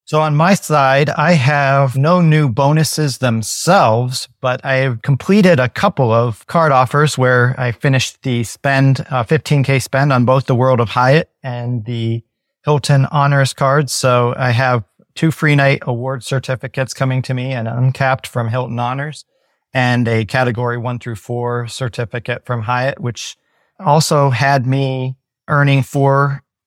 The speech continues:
elite qualifying nights with the World of Hyatt card. And it pushes me over eighty elite nights with Hyatt. So that hits my next milestone benefit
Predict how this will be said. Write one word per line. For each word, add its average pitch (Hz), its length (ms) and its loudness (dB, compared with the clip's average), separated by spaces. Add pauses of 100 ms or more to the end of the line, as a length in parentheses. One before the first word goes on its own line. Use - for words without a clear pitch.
(100)
elite 131 380 2
qualifying 120 580 0
nights 110 300 -8
with 107 200 -6
the 113 180 -6
World 117 320 -8
of 110 120 -6
Hyatt 120 380 0
card. 127 340 -2
And 107 160 -2
it - 140 -12
pushes 131 420 -2
me 123 200 0
over 120 440 0
eighty 127 560 2
elite 131 320 -2 (160)
nights 143 480 -4 (420)
with 135 220 2
Hyatt. 147 480 2
So 123 200 0
that 127 200 0
hits 131 220 -4
my 131 140 0
next 127 380 -6
milestone 131 680 2
benefit 131 580 0